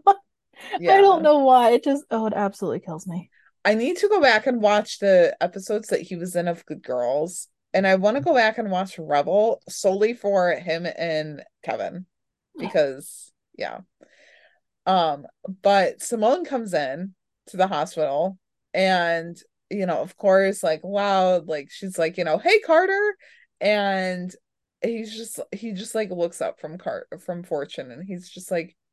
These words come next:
Speaker 2: "Why does God hate me?" And he, like, looks over to Simone and he's like, "Aren't you supposed to be doing inventory?" And she's, she kinda says it nonchalantly and she's like, "We caught a murder. Like, wh-, I mean,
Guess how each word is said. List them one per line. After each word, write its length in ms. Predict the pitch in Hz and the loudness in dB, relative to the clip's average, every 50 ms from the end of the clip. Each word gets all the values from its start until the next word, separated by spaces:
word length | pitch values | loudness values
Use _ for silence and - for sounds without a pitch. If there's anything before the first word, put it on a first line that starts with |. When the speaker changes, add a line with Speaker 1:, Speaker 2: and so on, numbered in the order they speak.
| _ _ - | _ _ -14
Speaker 2:
"Why 240 | - 185 233 269 285 | -10 -6 -2 -2 -2
does 200 | 262 269 - - | -2 -4 -8 -8
God 260 | - 120 127 120 - | -6 -6 -6 -6 -6
hate 240 | - 107 104 - - | -8 -14 -14 -14 -20
me?" 340 | 78 87 95 110 160 185 _ _ _ _ _ _ _ _ _ _ _ _ _ _ - | -20 -18 -16 -14 -16 -16 _ _ _ _ _ _ _ _ _ _ _ _ _ _ -2
And 680 | 190 196 196 196 190 185 180 185 185 180 180 185 180 - - _ _ _ _ _ _ _ _ _ _ _ _ - - - _ _ _ | 0 2 2 2 2 2 0 0 -2 -4 -4 -6 -8 -12 -20 _ _ _ _ _ _ _ _ _ _ _ _ -20 -20 -20 _ _ _
he, 320 | - 196 - - 220 214 214 | -12 -12 -10 -8 -8 -6 -4
like, 220 | 208 214 208 185 | -2 -2 -2 -2
looks 320 | 180 170 185 190 190 - 240 | -2 -4 -4 -4 -2 0 -2
over 200 | 208 202 208 202 | 0 0 0 -2
to 100 | 180 180 | -4 -4
Simone 680 | - - 180 175 175 196 190 175 165 160 170 180 - - - | -6 -6 -6 -4 -4 -2 -2 -4 -4 -6 -8 -10 -12 -12 -12
and 140 | - 185 196 | -10 -8 -8
he's 200 | 202 208 190 - | -8 -6 -4 -2
like, 200 | 185 175 - _ - | -2 -2 -4 _ -8
"Aren't 260 | - 180 214 311 - | -6 -4 -4 -6 -6
you 100 | - 415 | -6 -6
supposed 380 | 403 - 339 277 247 202 240 - | -6 -6 -4 -2 -2 -2 -2 -4
to 60 | 202 | -8
be 100 | 226 240 | -8 -6
doing 240 | 185 180 180 196 202 | -6 -4 -6 -6 -6
inventory?" 640 | 160 151 160 156 160 196 - 214 233 269 277 269 - | -8 -8 -8 -8 -10 -8 -6 -4 -2 -2 -2 -2 -4
And 120 | - 185 | -6 -8
she's, 240 | - - 202 180 185 _ _ _ _ _ _ _ | -10 -12 -14 -14 -14 _ _ _ _ _ _ _
she 180 | - - - 247 | -14 -12 -10 -6
kinda 260 | 254 302 254 392 453 | -2 -2 0 0 0
says 260 | 453 - 220 190 202 214 | 0 2 0 0 0 -4
it 120 | 175 120 | -10 -8
nonchalantly 720 | 139 143 143 147 185 - 196 170 139 120 - - 170 180 | -8 -8 -8 -8 -10 -10 -12 -12 -10 -10 -10 -10 -10 -8
and 100 | 185 190 | -8 -10
she's 180 | 190 - 202 196 | -10 -12 -8 -6
like, 240 | 208 196 185 _ _ _ _ _ _ _ _ - | -6 -6 -6 _ _ _ _ _ _ _ _ -14
"We 140 | 180 180 196 | -12 -10 -8
caught 220 | 190 262 277 381 | -4 0 0 0
a 40 | 349 | 0
murder. 580 | 226 175 170 196 339 208 117 76 76 - - 208 214 247 | 0 -2 -2 -2 -2 -2 -4 -6 -8 -10 -12 -14 -10 -6
Like, 360 | 175 185 180 165 - - _ _ _ _ _ _ _ _ _ _ - | -2 -2 -2 -2 -4 -12 _ _ _ _ _ _ _ _ _ _ -18
wh-, 280 | 165 160 160 165 143 - _ _ - | -16 -14 -10 -10 -12 -12 _ _ -12
I 60 | - 190 | -8 -6
mean, 440 | 185 180 180 175 175 175 185 185 | -6 -6 -6 -6 -6 -8 -8 -10